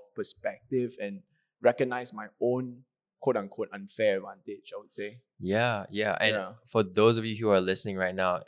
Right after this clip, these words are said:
Speaker 2: I'm sure you guys maybe feel the same way, 'cause I, I feel completely the same as we, you, Abel.
Speaker 1: Yeah.
Speaker 2: Like, I always look at my un-, like, unfair disadvantages, like,
Speaker 1: Yeah.
Speaker 2: uh, I'm not as creative or, like, I'm not as nimble. And I'm sure people who are listening right now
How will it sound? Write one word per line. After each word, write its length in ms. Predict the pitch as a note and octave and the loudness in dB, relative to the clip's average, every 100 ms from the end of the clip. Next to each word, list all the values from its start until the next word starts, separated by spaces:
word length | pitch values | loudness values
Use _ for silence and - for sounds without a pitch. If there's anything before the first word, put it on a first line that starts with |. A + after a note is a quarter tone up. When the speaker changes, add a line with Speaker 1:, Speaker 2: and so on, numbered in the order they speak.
| - | -4
Speaker 2:
I'm 160 | G2 | -2
sure 180 | G2 A#2+ | 2 4
you 120 | A2 | 6
guys 180 | G2+ G2 | 6 4
maybe 220 | F#2+ F#2+ F2+ | 2 -6 -6
feel 240 | - F#2+ | -4 -4
the 80 | E2 | 0
same 340 | - F#2+ F2+ F2 | 0 0 -4 -4
way, 500 | F#2 G2 G2 F2+ F#2 | 2 4 4 0 -2
'cause 160 | A2 G2+ | -2 4
I, 320 | G#2+ F#2 A2 | 4 4 2
I 80 | A2 | 2
feel 180 | A#2 | 0
completely 480 | G#2+ G2+ G#2 F#2+ F#2+ | 0 -2 -8 -6 -6
the 60 | F2 | -4
same 240 | - F#2 | -2 -2
as 160 | F2 F2 | -2 -2
we, 160 | G#2+ - | -2 -4
you, 360 | F#2+ A2 G#2+ - | -4 -2 -2 -4
Abel. 240 | F#2 F2+ | -6 -2
Speaker 1:
Yeah. 60 | F2+ | 2
Speaker 2:
Like, 200 | F2+ F2 - - _ | 2 0 -8 -20 _
I 80 | F#2+ | 4
always 180 | G2+ G2 | 4 4
look 120 | G2 | 0
at 80 | F#2+ | -2
my 200 | F2 E2 _ _ _ _ - | -4 -4 _ _ _ _ 2
un-, 280 | A2+ G#2 - | 2 0 -4
like, 200 | F#2 - _ | -4 -4 _
unfair 460 | G#2 G#2+ - G#2 F#2 | -4 -4 0 2 2
disadvantages, 880 | F2 A2 A2 F2+ F2 F2 E2+ F2+ F2+ | 0 0 0 0 0 -2 -4 -8 -2
like, 140 | F2 | -2
Speaker 1:
Yeah. 160 | - E2+ | 2 0
Speaker 2:
uh, 160 | F2 E2 | 0 -4
I'm 80 | F2+ | -4
not 140 | F#2+ | -4
as 120 | F2+ | -6
creative 540 | - F#2 F2 F2 F2 E2 | -6 -4 -2 -2 -4 -2
or, 120 | E2+ | -2
like, 140 | F2 | -2
I'm 120 | E2 F#2 | -4 -6
not 140 | F2 | -8
as 120 | F2+ | -6
nimble. 540 | F#2 F2+ F2 F2 F2 F2 - - - | -8 -10 -2 0 0 -4 -18 -20 -2
And 80 | F#2 | -2
I'm 80 | |
sure 300 | F#2+ A2+ A2 | 0 2 2
people 460 | G#2 G#2 F#2+ G2+ F#2+ | 0 -6 -2 -2 -2
who 80 | F#2+ | 0
are 80 | F2 | 0
listening 400 | F2+ F#2+ A2 F#2+ | 2 0 0 2
right 160 | F2+ | 0
now 200 | F2+ F2 | 2 -2